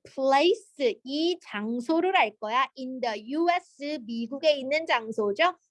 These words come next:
Called Hollywood, 들어봤죠? 할리우드란 장소. So,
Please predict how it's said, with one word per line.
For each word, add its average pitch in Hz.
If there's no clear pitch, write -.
Called 339
Hollywood, 302
들어봤죠? 247
할리우드란 294
장소. 196
So, 226